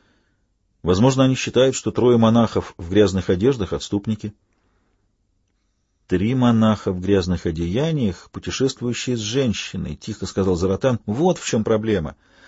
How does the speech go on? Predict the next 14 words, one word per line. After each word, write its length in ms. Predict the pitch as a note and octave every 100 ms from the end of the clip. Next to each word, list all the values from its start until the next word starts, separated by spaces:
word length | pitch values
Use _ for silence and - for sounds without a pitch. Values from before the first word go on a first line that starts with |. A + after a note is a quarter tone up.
| - - - - _ _ _ _ -
Варнава 560 | E2+ A2 B2 C#3+ D3+
ничего 360 | C3 A#2 - A2
не 100 | A#2
ответил. 540 | G#2 G2+ F2 - C#2+ - _ _ _ _ _ _ _ _
Он 180 | G#2+ B2
понимал, 360 | D#3 F#3 F3
что 160 | - G2+
присутствие 540 | G#2 G2 D#3 - B2
Калай, 340 | A2 A2+ C#3 D#3+
безусловно, 500 | G#2+ G2 - C3+ B2
не 120 | A#2+
облегчает 500 | B2+ C3+ - G2 D#2
их 80 | D2+
положение. 500 | F2 D#2+ D2 A1+